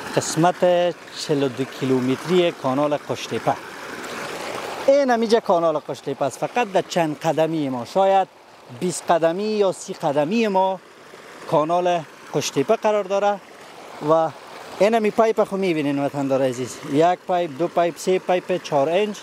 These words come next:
تقریباً، اگه اشتباه نکنم چهار اینچ است همکار عزیز، نه؟ بله، چهار اینچ است و از این همی سی متری یا سی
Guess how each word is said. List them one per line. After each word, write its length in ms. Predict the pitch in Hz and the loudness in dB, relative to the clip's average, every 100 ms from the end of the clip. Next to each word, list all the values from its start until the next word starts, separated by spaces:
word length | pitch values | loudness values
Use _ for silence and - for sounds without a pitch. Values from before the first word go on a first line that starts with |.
| - | -2
تقریباً، 480 | 220 - 175 185 190 - - - 147 | -2 0 -2 0 -2 -4 -18 -6 0
اگه 140 | 151 | 2
اشتباه 380 | 156 - 170 180 | 0 -2 0 0
نکنم 260 | 175 180 | -2 -4
چهار 220 | 151 175 214 | 0 2 2
اینچ 120 | 220 | 0
است 120 | 180 | 0
همکار 300 | 170 156 160 | 0 0 0
عزیز، 220 | 147 151 | 0 -4
نه؟ 140 | 208 214 - - - | -6 -6 -10 -10 2
بله، 260 | 143 110 101 - - - | 2 2 -4 -8 -12 0
چهار 240 | 175 160 | 2 4
اینچ 160 | 208 220 | 4 4
است 300 | 233 - - - - - - | 2 2 -8 -20 -20 -16 0
و 180 | 156 165 - - - - - | 2 2 -2 -20 -20 -12 0
از 200 | 160 160 | 0 0
این 120 | 180 | -2
همی 180 | 196 226 | -4 -4
سی 520 | - - - - 196 | -6 -10 -8 -6 0
متری 580 | 190 180 180 170 233 220 | 2 2 2 -2 0 2
یا 400 | 240 240 208 185 | 4 4 4 2
سی 200 | - | 0